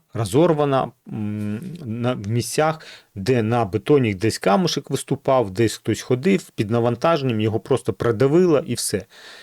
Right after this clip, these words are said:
І от я викладав це фото на одному з, е, зі своїх відео на каналі. Розумієте?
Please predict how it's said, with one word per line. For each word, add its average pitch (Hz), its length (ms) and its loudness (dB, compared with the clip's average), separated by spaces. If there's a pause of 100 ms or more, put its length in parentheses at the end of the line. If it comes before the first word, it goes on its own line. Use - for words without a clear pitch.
(140)
І 120 80 2
от 143 220 2
я 208 160 6
викладав 160 560 2
це 123 240 2
фото 190 340 2
на 117 180 2
одному 131 280 2
з, - 160 -10
е, 113 260 -2
зі 98 180 -2
своїх - 380 -2
відео 101 300 -4
на 104 120 -2
каналі. 117 460 -2 (640)
Розумієте? 110 580 0